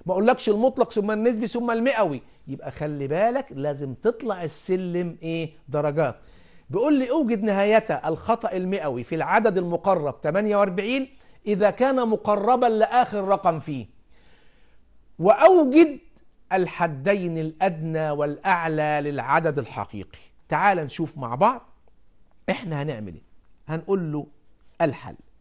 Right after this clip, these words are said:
هو عاطيني العدد مقرب، عاطيني العدد مقرب،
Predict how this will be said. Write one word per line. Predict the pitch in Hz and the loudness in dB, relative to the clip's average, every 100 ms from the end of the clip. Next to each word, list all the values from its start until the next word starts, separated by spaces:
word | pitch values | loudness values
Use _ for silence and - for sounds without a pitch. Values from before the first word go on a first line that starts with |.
| - - - _ - - - - - - - _ - | -20 -20 -20 _ -20 -20 -20 -20 -20 -20 -20 _ 4
هو | 277 294 | 6 8
عاطيني | 254 240 302 330 | 8 6 4 4
العدد | 247 262 254 196 | 2 4 4 2
مقرب، | 202 185 151 110 98 - - - - - - - - - - - _ - - - - | 0 0 -2 -4 -14 -20 -20 -20 -20 -20 -20 -20 -20 -20 -20 -20 _ -20 -20 -16 -4
عاطيني | 117 120 - 185 202 180 | -4 -2 -4 -2 -2 -2
العدد | 151 131 170 180 202 190 - | -2 2 2 2 0 -4 -6
مقرب، | 156 147 135 110 101 | -4 0 -2 -2 -12